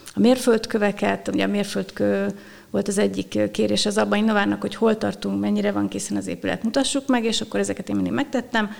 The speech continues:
Hogyha volt erre valami reagálás, akkor azt továbbítottam. Nagyon lelkes csapat, és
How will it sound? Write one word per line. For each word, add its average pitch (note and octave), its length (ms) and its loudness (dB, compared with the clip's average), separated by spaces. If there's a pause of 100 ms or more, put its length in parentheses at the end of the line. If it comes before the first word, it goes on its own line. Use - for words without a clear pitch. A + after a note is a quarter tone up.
(420)
Hogyha A3 500 2 (580)
volt A2 340 2
erre G#2+ 360 2
valami G#2 560 2 (400)
reagálás, G#3 640 0
akkor - 200 -4
azt F3+ 160 -4
továbbítottam. G#3+ 1080 0 (480)
Nagyon A#3 220 0
lelkes G#3 360 2
csapat, G#3 360 -4
és G#3 240 -6